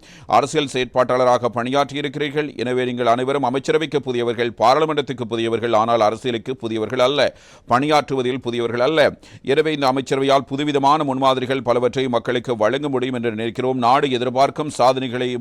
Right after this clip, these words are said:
முன்னெடுக்க இந்த தேர்ந்தெடுக்கப்பட்ட அமைச்சரவையால் முடியும் என்று நான் நம்புகிறேன். நாங்கள் சிறப்பாக வழிநடத்தி பாடுபட்டால் அந்த இலக்கை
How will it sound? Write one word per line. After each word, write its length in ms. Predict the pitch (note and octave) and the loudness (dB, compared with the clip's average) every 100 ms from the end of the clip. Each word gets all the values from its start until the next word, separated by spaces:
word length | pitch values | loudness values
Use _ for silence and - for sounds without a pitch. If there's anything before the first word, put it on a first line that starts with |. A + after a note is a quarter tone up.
| G#2+ | -6
முன்னெடுக்க 640 | G2+ B2+ C#3+ C#3+ D#3 D3 | -8 -6 -4 -4 -4 -6
இந்த 260 | A#2+ B2 A#2+ | -6 -8 -6
தேர்ந்தெடுக்கப்பட்ட 720 | B2 B2+ B2+ A#2+ A#2+ A#2+ A2+ | -6 -6 -6 -6 -6 -4 -2
அமைச்சரவையால் 640 | G#2+ A#2 B2+ B2 B2+ C3 C3 - _ _ _ _ _ _ | -2 -4 -6 -4 0 0 0 -10 _ _ _ _ _ _
முடியும் 380 | F#2+ A#2 C#3 C#3 | -8 -4 -4 -4
என்று 140 | B2+ | -4
நான் 180 | A#2+ A#2 | -4 -4
நம்புகிறேன். 460 | G#2+ A2 A#2 B2+ C3 - - - - | -4 -4 -4 -4 -6 -12 -20 -20 -2
நாங்கள் 380 | C3+ D#3+ D#3+ D3 | 0 2 -2 -2
சிறப்பாக 520 | D3 C#3 D3 C3+ C#3 | -4 2 2 2 0
வழிநடத்தி 500 | B2+ B2+ B2+ A#2 B2+ B2 | -2 -2 -4 -4 -6 -6
பாடுபட்டால் 720 | A2 A2+ C3 B2+ A#2+ B2+ C3+ | 0 0 0 -4 0 2 2
அந்த 160 | A#2 A#2 | 0 -4
இலக்கை 340 | A2 A#2 A#2 | -4 -6 -4